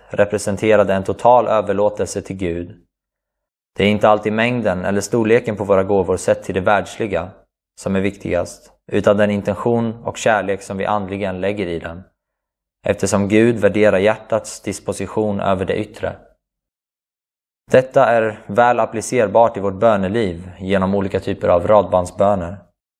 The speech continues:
till exempel rosenkransen eller tjotki som är vanligt i den östkatolska riten. Att recitera ett fåtal korta böner om och om igen ser till det världsliga inte glamoröst ut,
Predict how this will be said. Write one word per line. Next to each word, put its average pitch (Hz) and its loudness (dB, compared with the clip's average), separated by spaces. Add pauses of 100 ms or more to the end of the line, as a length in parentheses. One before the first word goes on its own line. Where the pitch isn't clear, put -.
(160)
till 98 0
exempel 98 2
rosenkransen 101 -2
eller 92 -2
tjotki 98 -8
som 92 -4
är 90 0
vanligt 92 2
i 95 -6
den 90 -4
östkatolska - 0
riten. 85 -4 (880)
Att 101 2
recitera 131 4
ett 117 -4
fåtal 117 2
korta 127 2
böner 104 0
om 117 4
och 113 0
om 110 2
igen 98 -2
ser 107 2
till 101 0
det 101 2
världsliga 110 0
inte 104 -6
glamoröst 101 0
ut, - -8